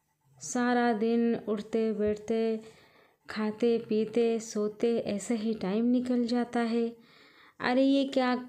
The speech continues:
काम, तो कुछ तो कर रहे हैं, कुछ तो अपना हाथ पैर हिल रहा है, है ना? सही बोला ना मैंने? ये तो करने में बहुत मज़ा आता है ना?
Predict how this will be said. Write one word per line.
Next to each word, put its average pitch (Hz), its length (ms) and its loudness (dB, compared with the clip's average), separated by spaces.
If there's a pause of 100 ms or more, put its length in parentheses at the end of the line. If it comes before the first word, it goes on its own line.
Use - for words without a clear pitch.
(180)
काम, 240 500 0
तो 262 140 2
कुछ 254 380 -6
तो 277 100 6
कर 262 260 0
रहे 233 240 0
हैं, 220 760 0 (760)
कुछ - 400 -10
तो 262 180 4
अपना 254 280 0
हाथ 240 260 0
पैर 247 340 2
हिल 240 320 2
रहा 220 380 0
है, 247 440 0 (920)
है 226 80 -2
ना? 311 260 -2 (100)
सही 247 240 2
बोला 269 240 4
ना 262 140 2
मैंने? 294 440 2 (580)
ये 240 100 0
तो 262 140 0
करने 254 260 2
में 240 240 0
बहुत 196 440 -2
मज़ा 294 320 2
आता 294 180 0
है 294 140 2
ना? 440 180 2